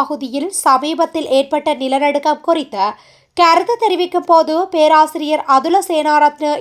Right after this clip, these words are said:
இதனை சுட்டிக்காட்டியுள்ளார். கலோல் தென்னு, பிடவெல மற்றும் தேவஹந்திய உள்ளிட்ட பல கிராமங்களில் இந்த நிலநடுக்கம் உணரப்பட்டதாக பேராசிரியர்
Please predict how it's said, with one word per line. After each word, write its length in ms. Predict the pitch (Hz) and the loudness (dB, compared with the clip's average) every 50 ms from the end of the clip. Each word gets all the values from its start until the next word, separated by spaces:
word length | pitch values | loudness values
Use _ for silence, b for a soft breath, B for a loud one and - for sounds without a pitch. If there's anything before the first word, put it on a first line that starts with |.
| 302 | -4
இதனை 240 | 269 330 320 330 320 302 - | -2 -2 -2 -2 -2 -4 -4
சுட்டிக்காட்டியுள்ளார். 840 | 320 269 - 240 - 208 196 190 - 208 233 247 262 254 233 - - _ _ _ _ _ _ _ _ _ _ _ _ _ _ _ _ _ _ _ _ _ _ _ _ _ _ _ _ _ _ _ - | -6 -6 -6 -6 -4 -4 -4 -4 -4 -6 -2 2 2 2 2 0 -4 _ _ _ _ _ _ _ _ _ _ _ _ _ _ _ _ _ _ _ _ _ _ _ _ _ _ _ _ _ _ _ -4
கலோல் 440 | - 311 285 294 320 339 370 403 370 254 | 0 2 4 4 6 6 4 4 2 0
தென்னு, 300 | 320 320 262 269 285 294 320 392 - _ _ - | -2 -2 -2 0 -2 -2 -2 -2 -4 _ _ -6
பிடவெல 460 | 330 311 294 320 349 359 349 302 285 277 294 349 - _ _ - - | -4 0 2 2 4 4 4 4 4 2 2 0 -4 _ _ -2 0
மற்றும் 320 | 277 285 285 330 330 277 277 220 240 | 0 0 2 0 -6 -6 -4 0 2
தேவஹந்திய 680 | 269 285 311 330 392 339 359 339 285 285 320 311 320 320 311 294 | 2 4 4 2 0 0 0 -2 -2 -2 -4 -2 0 0 0 0
உள்ளிட்ட 320 | 285 277 285 285 - 302 311 381 370 - | 0 0 -2 -2 0 -2 -2 -2 -2 0
பல 160 | 320 269 277 277 | 0 2 2 0
கிராமங்களில் 760 | 269 - 294 294 285 311 - 349 320 294 214 180 185 190 196 214 b b b b b b b | 0 0 0 2 2 2 2 0 -4 -4 -8 -8 -8 -12 -14 -16 b b b b b b b
இந்த 160 | - 294 277 330 | -6 -2 0 0
நிலநடுக்கம் 680 | 285 320 330 330 370 403 440 427 403 381 381 349 339 - 311 | 0 0 2 2 2 2 2 0 0 2 2 0 0 0 -4
உணரப்பட்டதாக 880 | 302 294 320 349 359 359 359 339 339 320 269 311 285 285 277 - 302 311 339 339 339 | -2 0 2 2 2 0 0 -2 -2 0 2 4 2 2 2 -2 -2 -2 -2 -2 0
பேராசிரியர் 640 | 330 302 302 320 311 320 311 320 302 277 277 262 262 | 0 2 4 4 4 2 0 -4 -6 -4 -4 -4 -4